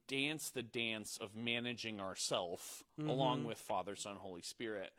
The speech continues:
Speaker 2: Yeah.
Speaker 1: And I know when I, like, articulate that, if that's not something that we're familiar with,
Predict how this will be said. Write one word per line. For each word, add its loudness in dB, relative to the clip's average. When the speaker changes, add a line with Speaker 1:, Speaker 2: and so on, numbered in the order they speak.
Speaker 2:
Yeah. -6
Speaker 1:
And 2
I 2
know 4
when 6
I, 4
like, 2
articulate 2
that, 4
if -2
that's -6
not 0
something -2
that -2
we're -2
familiar 0
with, 6